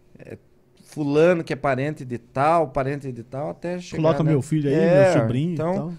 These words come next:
Speaker 1: então você muito que não tem espaço, né? E, e daí eu falei, vou, vou, vou, vou ter que trabalhar, né, cara? Senão.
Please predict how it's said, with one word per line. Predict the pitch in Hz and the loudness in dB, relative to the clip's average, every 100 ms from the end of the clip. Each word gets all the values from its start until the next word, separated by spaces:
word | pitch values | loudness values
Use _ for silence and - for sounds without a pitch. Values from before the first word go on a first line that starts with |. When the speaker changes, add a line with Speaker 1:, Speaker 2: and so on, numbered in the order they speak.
| - - | -16 -16
Speaker 1:
então | - 156 | -8 -6
você | 190 202 196 | -6 -4 -4
muito | 185 185 202 | -4 -4 -6
que | - | -8
não | 208 | -8
tem | 220 214 226 | -6 -6 -6
espaço, | - 165 175 190 - | -6 -4 -4 -4 -8
né? | 113 131 - _ _ _ _ _ _ 120 | -8 -8 -10 _ _ _ _ _ _ -10
E, | 123 127 123 123 120 117 113 - _ _ _ _ _ _ _ _ _ - | -6 -6 -6 -6 -6 -6 -8 -12 _ _ _ _ _ _ _ _ _ -10
e | 294 | -2
daí | 233 240 | 0 0
eu | |
falei, | 247 262 247 | -2 -4 -4
vou, | 170 190 208 | -4 -6 -6
vou, | 202 190 190 | -8 -8 -8
vou, | - 240 - 226 220 - | -12 -18 -18 -20 -18 -18
vou | 165 147 | -16 -12
ter | 156 | -12
que | - | -8
trabalhar, | 151 160 185 240 | -4 -2 2 2
né, | 453 427 | 0 0
cara? | 226 160 | -2 -2
Senão. | 170 165 | -2 0